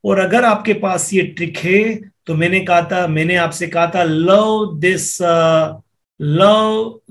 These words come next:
this topic because ये आपके exam में आएगा ही, इसलिए मैंने कहा love this topic। बहुत सारे love बना दिए मैंने, इस topic को अच्छी तरह से देख लीजिए,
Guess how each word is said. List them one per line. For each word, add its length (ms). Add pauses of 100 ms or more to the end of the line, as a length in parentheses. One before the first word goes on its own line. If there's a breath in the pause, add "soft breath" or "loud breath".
(180)
this 400 (260)
topic 600 (100)
because 760 (460)
ये 760 (120)
आपके 420
exam 580
में 340
आएगा 520
ही, 300
इसलिए 300
मैंने 240
कहा 180
love 760
this 260 (260)
topic। 300
बहुत 340
सारे 240
love 240
बना 260
दिए 300
मैंने, 500 (360 loud breath)
इस 240
topic 340
को 120
अच्छी 240
तरह 200
से 180
देख 260
लीजिए, 500